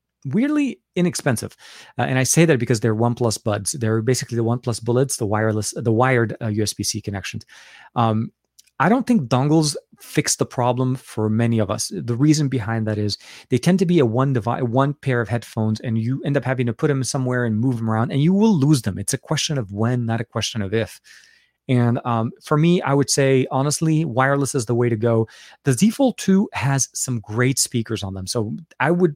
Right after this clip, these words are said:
probably actually say if you're wanting to watch movies on the Z Fold two and you're not in an area where you cannot do that, uh, prop it up like this, like almost like a, what they call a flex mode.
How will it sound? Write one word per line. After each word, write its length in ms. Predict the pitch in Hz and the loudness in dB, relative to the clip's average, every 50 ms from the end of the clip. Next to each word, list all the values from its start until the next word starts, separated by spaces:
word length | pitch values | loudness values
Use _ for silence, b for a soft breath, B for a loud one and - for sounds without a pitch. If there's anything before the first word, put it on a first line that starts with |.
| _ | _
probably 500 | - 156 170 196 220 240 220 226 233 208 | 2 2 4 4 4 2 0 -2 -4 -4
actually 360 | 240 180 156 160 - - 156 127 | -4 -4 -4 -4 -2 -2 -2 -2
say 340 | - - 135 143 160 156 B B B B B B | 0 0 2 0 0 -2 B B B B B B
if 160 | 131 - - | -6 -2 -2
you're 80 | 139 | -2
wanting 340 | 123 120 135 139 156 180 185 | 0 2 2 4 4 4 2
to 60 | 175 | 2
watch 280 | 151 135 139 139 - - | 4 2 2 0 -2 -2
movies 240 | 131 131 135 147 135 | -2 0 0 0 0
on 100 | 131 131 | 0 0
the 80 | 123 | 0
Z 120 | 107 131 139 | 0 -2 -4
Fold 260 | - - 123 117 - | 0 -2 -2 -2 -2
two 120 | - 135 | -2 -2
and 140 | 131 113 104 | -2 -2 -2
you're 100 | 104 107 | -2 -2
not 280 | 107 107 107 113 131 135 | 0 0 0 0 0 0
in 100 | 131 127 | -2 -2
an 100 | 120 131 | -4 -2
area 320 | 131 123 120 120 120 117 | -2 -2 0 0 0 0
where 140 | 110 110 110 | 2 0 0
you 140 | 104 98 92 _ - | 0 -2 -6 _ -6
cannot 340 | - 127 123 127 135 117 - | -4 0 0 0 0 -2 -2
do 140 | - 110 117 | -2 0 2
that, 280 | 135 143 160 180 B B B B B B B - | 2 0 0 -2 B B B B B B B -2
uh, 160 | 113 113 131 143 | 0 0 0 -2
prop 360 | - - - 156 175 - - | -4 2 4 4 4 4 4
it 40 | 170 | 4
up 220 | 170 190 202 - | 6 4 4 2
like 200 | 139 123 107 _ - | 0 -2 -2 _ 2
this, 260 | 127 143 175 - - | 4 4 4 4 2
like 160 | 131 117 - | 0 0 0
almost 300 | 135 127 127 127 120 - | 0 0 0 0 0 -2
like 100 | 127 - | -2 -2
a, 240 | 113 107 107 104 110 | 0 -2 -2 -2 -2
what 140 | 113 110 113 | -2 -2 -2
they 40 | |
call 200 | 110 - - 120 | -4 -2 -2 -2
a 40 | 104 | -2
flex 380 | - - - 139 135 - - - | -2 -2 -2 -2 0 0 0 0
mode. 240 | 151 156 160 156 | 2 2 2 0